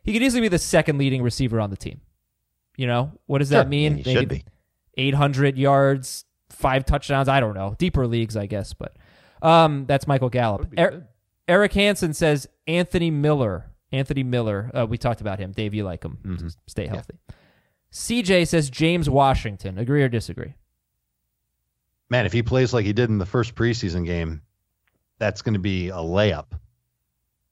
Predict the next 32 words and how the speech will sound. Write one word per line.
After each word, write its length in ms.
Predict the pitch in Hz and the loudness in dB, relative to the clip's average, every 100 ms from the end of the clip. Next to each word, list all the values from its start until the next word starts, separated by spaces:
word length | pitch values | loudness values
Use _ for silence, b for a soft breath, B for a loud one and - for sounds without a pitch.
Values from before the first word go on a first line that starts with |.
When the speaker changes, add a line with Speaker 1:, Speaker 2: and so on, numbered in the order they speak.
| - | -2
Speaker 2:
I 60 | 117 | -2
still 320 | - 156 147 | 2 2 4
think 200 | 143 127 | 2 2
Moncrief 460 | 117 113 - 107 87 | 2 2 0 -2 -2
begins 360 | 104 98 92 | -2 0 -2
the 120 | 90 90 | -2 0
year 280 | 92 90 | 0 0
as 160 | 85 - | -2 -4
the 340 | 98 90 82 - | -4 -4 -4 -4
number 280 | 110 92 90 | -2 -2 -2
two 160 | - 87 | -4 -6
receiver 560 | 87 92 82 82 85 - | -6 -6 -8 -8 -10 -8
opposite 480 | 87 85 92 85 | -8 -8 -10 -12
Juju. 480 | - 90 78 80 76 - _ _ _ _ _ _ _ _ - | -8 -8 -8 -12 -16 -20 _ _ _ _ _ _ _ _ 0
Uh, 60 | |
here's 220 | 139 233 311 | 4 4 4
a 60 | |
question. 400 | - 101 - 117 | 2 0 2 0
How 220 | 120 170 208 | 4 6 6
often 360 | 208 - 180 | 4 4 2
are 80 | 175 | 2
the 80 | 151 | 0
Steelers 440 | - 165 156 139 | 0 2 2 2
gonna 140 | 147 131 | 0 0
play 320 | - 135 127 | 2 2 2
in 80 | 120 | 2
a 40 | |
three 220 | 107 123 113 | 0 0 0
receiver 400 | 98 117 92 87 | 0 -2 -2 -4
set 280 | 87 80 - _ | -6 -10 -14 _
this 160 | 87 - | -10 -10
year? 200 | 87 - | -14 -16